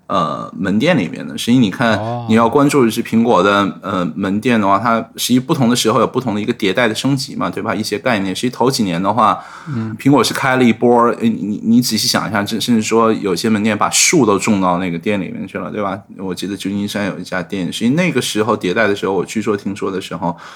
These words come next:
Speaker 1: 呃，因为它是引入一个社区的一个概念嘛，据说是内部曾经有过把咖啡以什么样的方式引入的这个一个，一个想法，但那，那后来肯定是没有了。但，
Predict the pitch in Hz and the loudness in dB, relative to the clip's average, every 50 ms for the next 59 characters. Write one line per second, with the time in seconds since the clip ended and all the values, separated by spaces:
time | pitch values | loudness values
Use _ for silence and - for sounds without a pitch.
0 | - - - - _ - - 117 151 170 165 170 160 170 165 143 120 139 117 87 | -20 -20 -20 -20 _ -4 0 2 4 4 4 2 2 2 2 2 2 2 2 2
1 | 110 123 113 104 104 - - 113 107 101 98 92 90 - - - - 170 151 143 | 2 2 2 2 0 0 2 4 4 6 6 4 2 0 0 0 2 2 2 2
2 | - - - 214 226 220 156 101 87 85 82 - 90 85 80 87 82 78 76 - | 2 0 2 2 2 2 2 2 0 -2 0 0 0 0 0 0 -2 -4 -4 -8
3 | - - _ _ _ _ _ _ - - - 247 190 165 - - 220 220 226 226 | -12 -16 _ _ _ _ _ _ -2 2 4 6 6 6 4 6 6 6 6 6
4 | 214 - 160 139 113 101 95 - _ - - 143 147 123 113 107 - 113 107 - | 4 4 4 4 2 2 0 -4 _ -2 2 4 4 4 4 4 2 0 0 0
5 | - 104 95 98 - 117 120 110 90 78 82 - 95 92 - - - - - 107 | -2 -4 -2 2 4 4 6 6 4 2 0 -2 -2 0 0 -2 -4 -4 -2 -2
6 | 104 104 - 104 98 101 104 90 90 85 - 90 87 90 82 87 90 92 92 92 | -2 0 0 0 0 0 0 -2 -4 -6 -4 -4 -2 -2 -2 -2 -2 -2 -4 -4
7 | - - 90 85 76 - 85 87 90 87 82 - - - 87 90 87 - 85 78 | -2 -4 -4 -4 -4 -4 -6 -4 -4 -4 -4 -6 -8 -10 -10 -10 -8 -8 -8 -8
8 | - - 80 87 90 - - 98 - 90 90 - - - 85 - - - 104 110 | -8 -8 -10 -10 -10 -10 -12 -8 -8 -8 -8 -6 -8 -8 -6 -8 -6 -4 -2 0
9 | 131 135 123 135 143 - - 135 110 98 98 - - - - _ _ _ - - | 0 0 0 0 -2 0 2 2 2 2 0 -2 -6 -16 -20 _ _ _ -10 -8
10 | 82 78 85 - - 92 92 92 92 82 - - - - - - - 101 98 95 | -6 -6 -6 -6 -6 -4 -2 -2 -2 -4 -4 -6 -8 -10 -12 -10 -4 -2 0 0
11 | 95 | -2